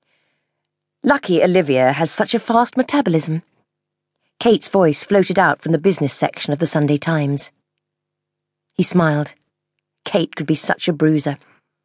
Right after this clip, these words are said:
So different from Olivia. Tact had bypassed Kate. She said what she thought, whereas Olivia always managed to find something positive in people.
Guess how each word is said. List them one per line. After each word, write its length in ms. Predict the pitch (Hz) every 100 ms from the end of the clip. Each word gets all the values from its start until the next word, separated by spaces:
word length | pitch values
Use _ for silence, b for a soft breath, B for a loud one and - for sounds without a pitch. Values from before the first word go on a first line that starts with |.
| _ _ _ _
So 200 | 277 269
different 440 | 214 262 170 143
from 140 | 160
Olivia. 420 | 170 208 202 147 143 _ _ _ _ _ _ _ _ _ -
Tact 400 | 277 233 - - b
had 160 | - 175
bypassed 500 | 185 170 - 143 -
Kate. 320 | - 139 - - _ _ _ _ _
She 160 | - -
said 240 | - 175
what 120 | 151
she 140 | - 160
thought, 380 | - 196 - - b b _ _ _ _
whereas 260 | 240 240 233
Olivia 480 | 247 311 226 165 160
always 400 | - 254 247 185
managed 280 | 160 147 -
to 60 |
find 260 | - 156 156
something 380 | - 170 170 175
positive 500 | - 196 160 160 143
in 80 |
people. 400 | 143 156 147 143